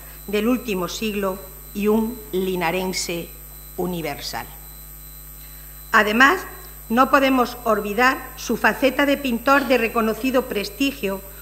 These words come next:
organizando el hito de ser el primer linarense que abrió una exposición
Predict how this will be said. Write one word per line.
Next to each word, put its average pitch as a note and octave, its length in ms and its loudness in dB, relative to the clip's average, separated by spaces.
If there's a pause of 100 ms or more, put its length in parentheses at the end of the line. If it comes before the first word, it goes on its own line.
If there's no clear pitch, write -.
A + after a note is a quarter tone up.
(240)
organizando A3+ 1040 4
el A3 180 2
hito G#3 420 0 (180)
de G#3+ 220 0
ser C4+ 280 4
el C4 160 4
primer A#3+ 420 2
linarense A3+ 800 0 (320)
que G#3 160 2
abrió A#3+ 580 2
una A#3+ 220 4
exposición A3+ 960 -2